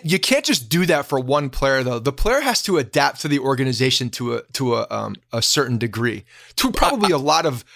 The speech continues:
Speaker 1: uh,
Speaker 2: But I
Speaker 1: to
Speaker 2: feel like that was the main r-, reason we heard why Joe Girardi was, was let go, is because he
Speaker 1: It was a
Speaker 2: couldn't
Speaker 1: reason
Speaker 2: relate to
Speaker 1: that we
Speaker 2: Gary
Speaker 1: heard,
Speaker 2: Sanchez.
Speaker 1: it was a reason that we heard that the media ran with, 'cause it was a sexy thing to say, probably, and it was fun to talk about. It was controversial.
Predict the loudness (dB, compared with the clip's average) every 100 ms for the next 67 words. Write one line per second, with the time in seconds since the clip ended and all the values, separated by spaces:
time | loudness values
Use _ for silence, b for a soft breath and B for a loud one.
0 | B -4 -4 -4 -2 0 2 0 2 2
1 | 2 0 0 -2 -2 0 2 2 0 -2
2 | -4 -2 -2 0 0 0 -2 0 2 2
3 | 2 0 0 0 0 0 2 2 0 -4
4 | -8 -8 -6 -4 0 -2 0 0 0 -4
5 | -6 -2 0 2 2 0 2 2 2 2
6 | 2 2 2 2 2 0 -4 -6 -10 -6
7 | -2 0 2 2 0 0 2 2 2 0
8 | -2 -2 0 2 0 0 -2 -2 -4 -2
9 | -2 0 0 0 0 0 0 0 0 0
10 | 0 0 0 -2 -2 -2 -2 -2 -4 -2
11 | 0 0 0 0 -2 -2 -2 -2 -2 -4
12 | -2 -2 0 -2 0 0 -2